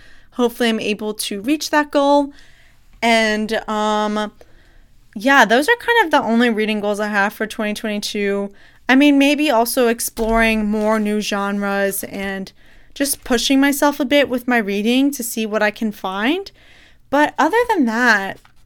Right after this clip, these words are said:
I'm just kinda going for it. We're gonna continue the podcast, continue with my segments, and just having fun with it. And I hope to continue to grow and that you'll come back and continue to listen to my episodes. So, like I just mentioned,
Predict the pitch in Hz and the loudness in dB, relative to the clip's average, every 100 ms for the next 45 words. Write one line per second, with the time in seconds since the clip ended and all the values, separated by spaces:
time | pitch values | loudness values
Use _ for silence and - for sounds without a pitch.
0 | - _ - _ _ - 240 262 - - | -20 _ -20 _ _ -6 -4 -4 -6 -6
1 | 415 226 220 254 254 208 196 233 233 247 | -2 2 2 2 0 0 0 -2 -2 -2
2 | 240 - 294 285 277 262 247 254 247 247 | -4 0 0 0 2 2 2 2 2 0
3 | - 226 - 269 277 285 262 254 247 226 | -4 -8 -2 0 0 0 0 0 2 0
4 | 220 233 233 220 - - - - 233 233 | 2 2 2 0 -6 -16 -20 -8 -4 -4
5 | - - 262 285 277 277 220 226 190 - | -4 0 2 4 2 2 2 2 -4 -6
6 | 151 - - - _ _ _ _ 226 226 | -6 -8 -14 -20 _ _ _ _ -4 -2
7 | 233 233 233 233 302 302 294 269 247 254 | 2 2 2 2 0 0 -2 0 0 0
8 | 240 202 - 359 359 349 339 247 254 233 | -2 -4 -4 2 4 4 2 0 0 0
9 | 240 - 247 233 220 226 208 214 220 - | -4 -2 0 4 2 2 -6 -8 -8 -6
10 | 208 196 190 175 190 - 185 - 196 - | -8 -8 -10 -12 -14 -12 -10 -10 -10 -10
11 | - - - - - - - - 226 - | -12 -14 -16 -20 -20 -20 -4 2 2 0
12 | - - - - 320 392 349 330 277 254 | -14 -20 -14 2 2 4 0 0 2 2
13 | 254 254 247 247 | 4 2 0 -2